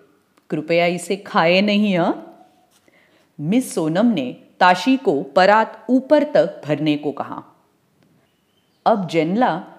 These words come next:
कृपया सेब को परात में डुबो दे, उन्होंने कहा। इसे पानी में अच्छी तरह से भीगने दे। जेनेला ने धीरे से फल को परात में डाला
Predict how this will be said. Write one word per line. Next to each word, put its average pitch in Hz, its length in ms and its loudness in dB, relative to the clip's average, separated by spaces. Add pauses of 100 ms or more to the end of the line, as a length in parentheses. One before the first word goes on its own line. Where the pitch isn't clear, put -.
(220)
कृपया 214 500 0
सेब 220 560 -2
को 160 260 -4 (160)
परात 214 400 2
में 247 340 -4
डुबो 156 300 -4
दे, - 260 -12 (260)
उन्होंने 123 320 -8
कहा। 147 320 -6 (800)
इसे 196 520 -2
पानी 151 360 -2
में 226 280 -4
अच्छी - 540 -4
तरह 143 320 0
से 247 260 -4
भीगने 165 680 -4
दे। - 360 -12 (760)
जेनेला 277 480 2
ने 302 240 6
धीरे 240 600 -2
से 196 360 -6
फल 214 360 0
को 143 340 -8 (300)
परात 185 380 0
में 220 200 -8
डाला 139 440 -4